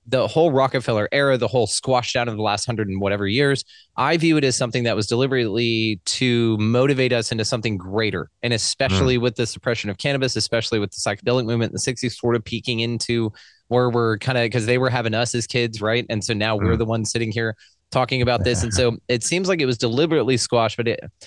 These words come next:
Speaker 1: like Pat and I and you, we don't see a bad guy, right?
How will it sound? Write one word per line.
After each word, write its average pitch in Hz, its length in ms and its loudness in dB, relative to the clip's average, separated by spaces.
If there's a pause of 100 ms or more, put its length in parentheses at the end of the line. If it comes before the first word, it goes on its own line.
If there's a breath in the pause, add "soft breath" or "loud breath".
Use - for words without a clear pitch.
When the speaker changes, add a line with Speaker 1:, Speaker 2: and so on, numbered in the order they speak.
(400 loud breath)
Speaker 1:
like 147 260 0
Pat 135 260 0
and 123 100 -6
I 110 200 0
and 123 220 0
you, 110 300 2
we 123 140 0
don't 127 180 0
see 127 140 0
a 117 60 2
bad 143 280 0
guy, 92 160 0
right? 107 320 0